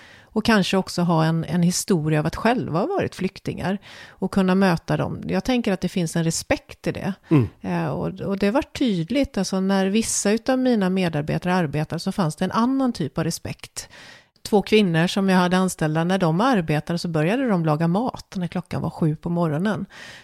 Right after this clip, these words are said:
Speaker 1: Och lagade mat och det kokade och det luktade och det var den typen av mat som, som de här grabbarna, jag brukar säga mina killar,
Speaker 2: Ja.
Speaker 1: eh, som mina killar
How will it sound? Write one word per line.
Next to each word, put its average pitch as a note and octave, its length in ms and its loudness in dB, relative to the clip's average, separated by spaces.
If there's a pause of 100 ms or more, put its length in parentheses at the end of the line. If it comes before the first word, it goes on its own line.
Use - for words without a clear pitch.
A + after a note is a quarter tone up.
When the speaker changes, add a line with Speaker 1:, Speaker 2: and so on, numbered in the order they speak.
(120)
Speaker 1:
Och G3+ 140 2
lagade F#3 420 4
mat E3 340 0
och F3 60 -2
det F3 80 -2
kokade E3 500 2
och E3+ 60 2
det F3+ 120 2
luktade F3+ 480 0
och E3 60 4
det F3 100 4
var F3 120 2
den E3+ 240 0
typen E3+ 320 -2
av E3+ 60 2
mat D#3+ 300 0
som, E3 380 -4
som - 160 -6
de F3 120 0
här D3+ 100 0
grabbarna, E3+ 280 0
jag E3 100 -2
brukar F3 200 -4
säga E3+ 160 -4
mina E3+ 320 0
killar, F3+ 600 2 (380)
Speaker 2:
Ja. A#2 120 0
Speaker 1:
eh, E3+ 600 4
som F3+ 340 0
mina F3 260 4
killar D#3+ 340 2